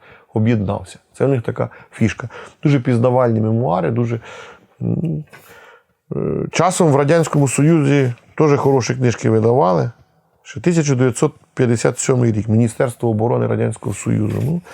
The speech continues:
корисна книжка, варто,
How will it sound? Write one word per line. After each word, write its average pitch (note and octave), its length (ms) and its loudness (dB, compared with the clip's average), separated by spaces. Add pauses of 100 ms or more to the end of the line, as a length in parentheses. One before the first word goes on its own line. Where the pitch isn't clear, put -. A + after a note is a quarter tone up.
(1080)
корисна E3 460 2
книжка, D#3+ 580 0 (1160)
варто, A#2 500 0